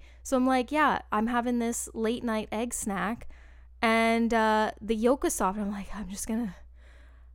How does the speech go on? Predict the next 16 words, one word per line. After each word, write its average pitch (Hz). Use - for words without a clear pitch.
I'm 214
just 247
gonna 247
power 240
<laughs> 254
through 247
this." -
And 277
all 269
of 359
a -
sudden 262
I'm 294
just 240
like, 240
<laughs> 262